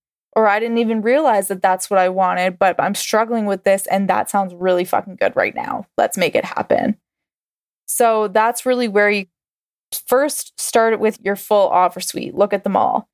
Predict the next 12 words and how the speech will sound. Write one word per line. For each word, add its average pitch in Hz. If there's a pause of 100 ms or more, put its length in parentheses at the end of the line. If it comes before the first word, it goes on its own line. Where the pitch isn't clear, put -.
(480)
and 226
then 220
take 208
a 226
step -
back 185
and 196
dive 220
into 214
each 226
individual 190
offer 180